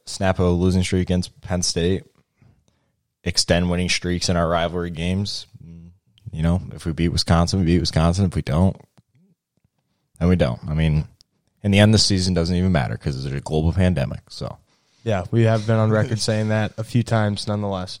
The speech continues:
Speaker 2: So we'll take it.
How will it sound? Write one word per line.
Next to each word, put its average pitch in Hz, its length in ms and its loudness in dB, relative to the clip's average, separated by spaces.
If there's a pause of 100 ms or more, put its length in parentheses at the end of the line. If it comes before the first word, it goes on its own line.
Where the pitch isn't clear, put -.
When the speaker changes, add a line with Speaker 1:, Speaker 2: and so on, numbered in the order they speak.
(720)
Speaker 2:
So 123 460 2 (840)
we'll 135 120 0
take 165 260 6
it. 120 160 -6